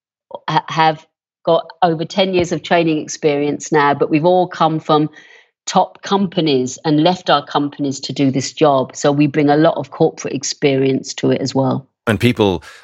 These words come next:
Speaker 2: are welcome from all over the world. It's not just people in Europe. If you are in, let's say, Malaysia, India, uh, the States, people can buy tickets and attend the event as long as they're there on site in twenty-two.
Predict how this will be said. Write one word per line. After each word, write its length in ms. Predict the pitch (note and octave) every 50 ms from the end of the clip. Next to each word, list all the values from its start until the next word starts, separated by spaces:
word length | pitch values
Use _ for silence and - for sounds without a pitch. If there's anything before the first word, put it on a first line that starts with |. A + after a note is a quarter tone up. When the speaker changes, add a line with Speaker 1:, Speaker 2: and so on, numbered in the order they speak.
| - -
Speaker 2:
are 100 | G2+ F#2+
welcome 380 | F#2 G2 G2 F#2+ - - F2+ F2
from 200 | - - G2 F#2+
all 140 | F2+ F2+
over 120 | F2+ E2 D#2
the 100 | D2 D#2+
world. 260 | D#2+ D#2+ D2+ D2 C#2+
It's 140 | D#2 - -
not 180 | E2+ D#2+ D2+
just 240 | - - - D#2 -
people 260 | - F2+ E2 - E2
in 120 | D#2 D2+ D2
Europe. 360 | D2+ A#2+ D#3 D#3+ D#3 - - - -
If 140 | G2 -
you 180 | - D#2+ D#2 D2+
are 160 | D2 D2 D2
in, 300 | D2 D2 D2 D2 D2 D2 D2+ - _ _ _ -
let's 220 | F2+ E2 - -
say, 120 | - D#2 D2
Malaysia, 640 | D2+ D2 D2 D#2 G#2 G#2+ - A2+ G2+ G2 G2+ F#2 - - - - - - - _ _ _ -
India, 540 | A#2+ C3 A#2+ A2 A2 G2+ G2 G2 F#2+ F2+ - _ _ _ _ - - _ _ _
uh, 380 | - E2+ E2 D#2+ D#2 D2+ D2 D2+ D2+
the 120 | - F#2+
States, 580 | - - - G#2 F#2+ D#2+ - - - - - - - - - _ _ _
people 240 | - A2 G#2 - G#2
can 120 | - - F2
buy 160 | D#2+ E2 E2
tickets 320 | - - F#2+ - - -
and 80 | E2 D#2+
attend 280 | D#2+ - - F2 D#2+
the 80 | D#2+ D2+
event 280 | D2 - C#2 C#2 D2 F2
as 100 | E2+ F2
long 160 | F2 F2+ F2+
as 80 | D#2+
they're 160 | - E2 D#2+ D2+
there 180 | F2 E2 D#2
on 120 | D2+ D2+ C#2+
site 420 | - - D#2 D#2 - - - -
in 240 | - D#2+ D#2 D#2 C#2+
twenty-two. 480 | - - D2+ D2+ D2+ - - D2 C#2+